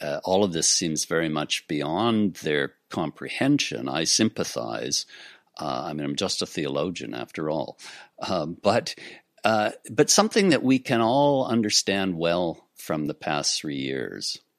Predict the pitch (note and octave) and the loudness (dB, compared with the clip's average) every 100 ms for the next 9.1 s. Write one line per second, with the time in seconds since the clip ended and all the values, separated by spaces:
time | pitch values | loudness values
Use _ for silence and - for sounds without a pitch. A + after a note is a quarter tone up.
0 | _ _ _ - F#2+ G#2 A#2 A#2 - G#2 | _ _ _ -2 2 2 2 2 2 0
1 | G#2 F2+ F#2 - - - - - - - | 0 -2 -6 -8 -10 -8 -8 -10 -10 -12
2 | _ - _ - - _ _ _ - D#3 | _ -20 _ -20 -20 _ _ _ 2 2
3 | D#3+ B2 C3 D3 E3 D#3+ D3 C#3+ - A#2+ | 2 4 6 6 4 2 -2 -2 -4 -2
4 | A#2 G#2+ G#2+ G#2+ - A2 - G2+ F#2+ F#2+ | 0 0 -2 -2 0 0 2 0 2 4
5 | G#2+ C3+ - A#2 A2 G#2 - G2 - F2 | 4 4 2 2 4 2 2 0 2 0
6 | - - _ _ _ - - - - - | 0 -8 _ _ _ -2 -2 -2 -8 -12
7 | - B2+ A2+ A2+ C3+ C#3+ B2 A2+ G#2 G#2+ | 2 4 6 8 10 10 10 8 8 6
8 | G2 F#2+ G2+ F2+ F2 F2+ E2 - D#2 - | 6 4 4 4 4 2 2 4 2 2